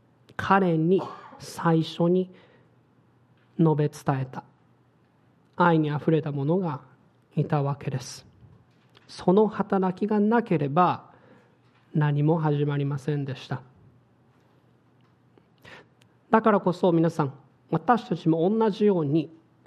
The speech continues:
確信を持って歩むことができます。神様は誰にも理解できない、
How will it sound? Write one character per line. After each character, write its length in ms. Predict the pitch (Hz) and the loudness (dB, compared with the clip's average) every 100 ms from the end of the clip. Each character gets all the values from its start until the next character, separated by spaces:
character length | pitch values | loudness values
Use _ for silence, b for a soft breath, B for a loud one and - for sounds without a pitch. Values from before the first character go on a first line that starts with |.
| - | -12
確 260 | - 185 - | -6 -6 -6
信 280 | - 214 208 | 0 2 4
を 40 | |
持 120 | 196 | 2
っ 80 | 202 | 0
て 100 | 180 | 0
歩 280 | 165 180 165 | 0 2 2
む 20 | |
こ 140 | 160 | 0
と 140 | 143 190 | 0 0
が 140 | 185 | 0
で 120 | 139 | -4
き 140 | 139 143 | -4 -2
ま 100 | 127 | -2
す。 200 | - - b b b | -8 -20 b b b
神 280 | - 233 214 | 0 2 2
様 320 | - 156 139 | 0 0 0
は 320 | 147 165 156 B B B | 0 0 -2 B B B
誰 280 | - 170 208 | 2 2 4
に 100 | 226 | 2
も 160 | 233 226 | 4 4
理 140 | 220 | 4
解 240 | 226 202 160 | 0 0 2
で 120 | 165 | 2
き 160 | 185 | 4
な 140 | 165 | 2
い、 80 | 135 | 2